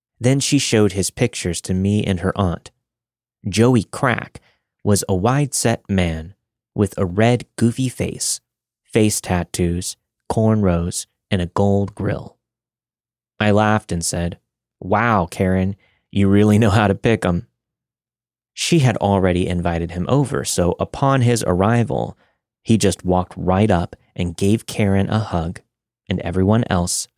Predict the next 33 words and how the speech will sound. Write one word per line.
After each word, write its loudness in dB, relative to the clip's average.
a -4
kiss -6
on -2
the 0
cheek. -6
In 2
this 2
part 0
of 0
town, -2
there 2
was 0
nothing 0
around, -8
just 0
houses, 0
a 0
school, -2
and 0
some 0
woods. -4
The -4
closest 0
store 2
was 2
twenty 0
minutes 0
away, -4
so 0
it 0
struck -2
me 0
as 0